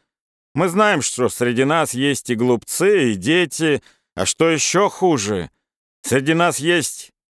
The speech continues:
изменники. Но зато есть и мужчины, которые по своей храбрости и преданности не уступают самому агенту. Он больше не хочет говорить с нами. Пусть будет так. Да и нам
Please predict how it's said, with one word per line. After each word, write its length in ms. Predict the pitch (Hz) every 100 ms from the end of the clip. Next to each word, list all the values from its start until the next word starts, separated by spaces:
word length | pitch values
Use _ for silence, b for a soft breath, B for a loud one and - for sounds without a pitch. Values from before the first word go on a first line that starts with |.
| -
изменники. 1040 | 113 110 180 190 170 143 95 - 71 71 _ _ _ _ _ _
Но 220 | - 87
зато 340 | 110 143 127 160
есть 380 | 151 151 - 139
и 60 |
мужчины, 760 | 143 143 - - 160 123 82 - _ _ _
которые 400 | - 98 127 135
по 100 | 104
своей 280 | 127 120 131
храбрости 680 | 123 139 156 139 135 - 135
и 40 |
преданности 1000 | 127 139 170 147 143 120 - - 95 90 - _ _
не 140 | 113
уступают 560 | 139 - 151 160 151 139
самому 340 | 135 143 143
агенту. 600 | 139 131 135 104 - 73 - _ _ _ _
Он 160 | 185 196
больше 280 | 196 - 180
не 100 | 175
хочет 380 | 185 160 120
говорить 420 | 98 113 117 113 87
с 80 |
нами. 440 | 107 92 87 80 73 _ _ _ _ _
Пусть 380 | - 190 143 -
будет 440 | 135 165 139 139 -
так. 420 | - 113 87 - _ _ _ _ _ -
Да 180 | 190
и 40 | 202
нам 380 | 196 190 135